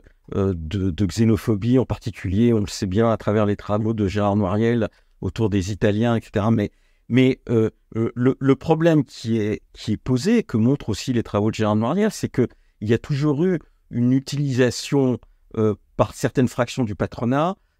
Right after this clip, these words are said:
de l'immigration pour essayer de contourner les resti-, les résistances ouvrières contre des formes, euh, d'exploitation. Euh, Zola l'explique très bien dans Germinal, où on a un contremaître qui dit, euh, aux grévistes, « Je vais a-, faire appel aux, aux Belges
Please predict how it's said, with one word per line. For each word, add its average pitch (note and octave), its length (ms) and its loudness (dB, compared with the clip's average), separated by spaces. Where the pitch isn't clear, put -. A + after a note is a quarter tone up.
de G2 180 0
l'immigration C#3 880 0
pour A2+ 160 -2
essayer C#3+ 300 -2
de D3 100 -4
contourner F#3 720 2
les E3 120 2
resti-, B2 440 -4
les B2 100 0
résistances A#2+ 540 -2
ouvrières B2+ 520 0
contre E3+ 280 0
des A#2 140 0
formes, E3 420 2
euh, A2 80 2
d'exploitation. C3+ 840 0
Euh, G#2+ 220 2
Zola C3+ 500 4
l'explique B2 460 -2
très - 180 0
bien C#3 180 2
dans B2 120 0
Germinal, C3 640 2
où A#2+ 160 0
on B2 80 4
a C3 60 6
un A#2 100 2
contremaître C3 600 0
qui A#2+ 160 -10
dit, D3 360 0
euh, A#2 120 2
aux A#2+ 100 -4
grévistes, « B2 680 -2
Je A#2+ 140 0
vais A#2 120 2
a-, G#2+ 420 -4
faire G#2 220 -2
appel B2+ 260 0
aux, G#2 100 -4
aux G#2+ 120 -6
Belges C3+ 480 4